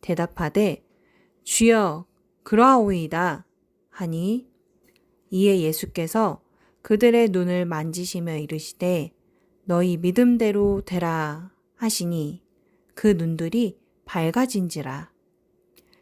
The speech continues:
예수께서 엄히 경고하시되, "삼가 아무에게도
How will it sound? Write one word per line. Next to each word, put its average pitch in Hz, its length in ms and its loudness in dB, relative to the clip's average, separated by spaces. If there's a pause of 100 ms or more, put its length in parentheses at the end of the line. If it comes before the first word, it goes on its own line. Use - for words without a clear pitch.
(180)
예수께서 214 640 2
엄히 196 600 2
경고하시되, 165 1040 -6 (460)
"삼가 208 840 0
아무에게도 180 920 -2